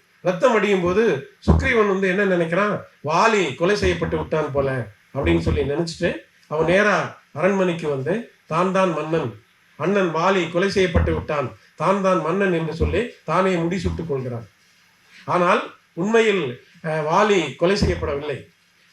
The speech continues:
வாலி வெளியே வந்து பார்க்கிறார். பார்க்கும்போது தம்பியை காணோம். தம்பியை காணோம்னா அவர் அங்கேருந்து தேடி அரண்மனைக்கு வருகிறார். அரண்மனையில் சுக்ரீவன் மன்னனாக வீற்றிருக்கிறான். அந்த காலத்தில்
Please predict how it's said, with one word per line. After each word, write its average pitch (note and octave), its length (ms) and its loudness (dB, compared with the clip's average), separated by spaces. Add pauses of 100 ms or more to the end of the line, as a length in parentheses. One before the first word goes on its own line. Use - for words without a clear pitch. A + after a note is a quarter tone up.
வாலி F#3+ 340 4
வெளியே G3 200 4
வந்து F#3 200 0
பார்க்கிறார். D#3 440 -4 (460)
பார்க்கும்போது F3 840 -2
தம்பியை F#3+ 360 0
காணோம். D3 400 -4 (300)
தம்பியை G3 340 0
காணோம்னா E3+ 280 2
அவர் F3+ 320 2
அங்கேருந்து F#3 280 0
தேடி F#3 260 0
அரண்மனைக்கு E3 520 0
வருகிறார். C#3+ 400 -2 (340)
அரண்மனையில் F#3 800 2 (100)
சுக்ரீவன் G#3 560 0 (180)
மன்னனாக F3 480 2
வீற்றிருக்கிறான். C#3 600 -6 (680)
அந்த F#3 220 2
காலத்தில் A#3 680 4